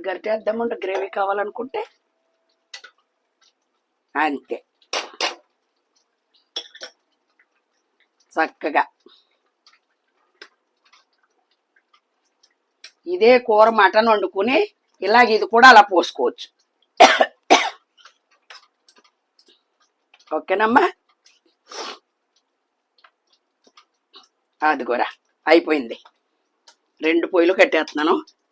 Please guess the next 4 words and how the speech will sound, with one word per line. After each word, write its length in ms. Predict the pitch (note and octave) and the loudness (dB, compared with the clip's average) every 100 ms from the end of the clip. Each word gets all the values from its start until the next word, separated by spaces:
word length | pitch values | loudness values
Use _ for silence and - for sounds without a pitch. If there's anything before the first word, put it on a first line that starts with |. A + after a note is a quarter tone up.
| _ _ - | _ _ -6
చిటపట్లు. 540 | E3 E3+ G3 F#3+ - - _ _ _ _ _ _ _ _ _ _ _ _ _ - | -4 4 4 4 -2 -10 _ _ _ _ _ _ _ _ _ _ _ _ _ -12
ఓకే, 180 | D3 D#3+ D#3+ | -8 -2 0
మరి 140 | F3+ G3 | 0 0
చక్కగా 400 | E3+ D#3 - G#3 | -2 -4 -2 0